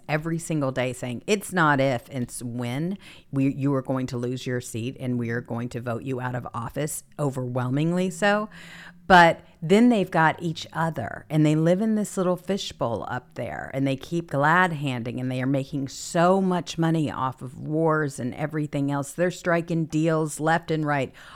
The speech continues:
Aren't they important? So they've got this whole thing going on to where they're just totally lost. I mean, they really are. They're just soulless.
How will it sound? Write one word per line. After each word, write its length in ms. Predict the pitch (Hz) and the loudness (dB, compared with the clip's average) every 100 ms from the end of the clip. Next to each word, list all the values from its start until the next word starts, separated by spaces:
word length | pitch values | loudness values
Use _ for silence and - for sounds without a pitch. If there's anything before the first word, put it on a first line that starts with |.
| - | 0
Aren't 300 | 139 165 165 | 4 4 4
they 180 | 170 156 | 0 0
important? 680 | 143 135 165 160 160 95 - - - - | 0 -2 -2 -2 -4 -12 -16 -20 -20 -2
So 180 | 208 | 2
they've 180 | 170 180 | 6 6
got 240 | 180 208 - | 6 0 0
this 200 | 170 - | -4 -2
whole 180 | 180 | -4
thing 220 | 175 175 175 | -2 -4 -2
going 240 | 160 151 | -2 0
on 160 | 147 147 - | 0 -4 -6
to 140 | 190 | 0
where 140 | 190 | 2
they're 120 | 185 170 | 2 2
just 240 | 170 - | 0 -2
totally 320 | 170 196 160 | -2 -2 -2
lost. 480 | 143 165 - - - - | -2 -2 -4 -10 -8 -2
I 20 | |
mean, 220 | 147 143 | 0 2
they 100 | 147 | 0
really 380 | 143 156 165 151 | 0 0 0 0
are. 260 | 151 - - | 0 -2 -2
They're 140 | 160 | -4
just 260 | 165 - 202 | -2 -2 0
soulless. 680 | 123 139 131 - - - | 0 -2 -4 -12 -14 -18